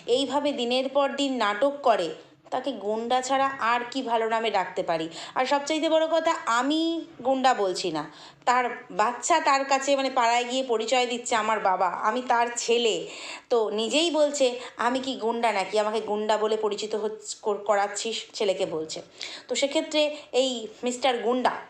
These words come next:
আহ, তো সেক্ষেত্রে, উম, এই গুন্ডার ভিডিও থেকেই কিন্তু প্রমাণ চলে আসছে, একটার পর একটা প্রমাণ,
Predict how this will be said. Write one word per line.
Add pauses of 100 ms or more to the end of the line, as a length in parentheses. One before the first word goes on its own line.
(320)
আহ,
তো
সেক্ষেত্রে,
উম, (880)
এই
গুন্ডার (560)
ভিডিও
থেকেই
কিন্তু
প্রমাণ
চলে
আসছে,
একটার
পর
একটা
প্রমাণ,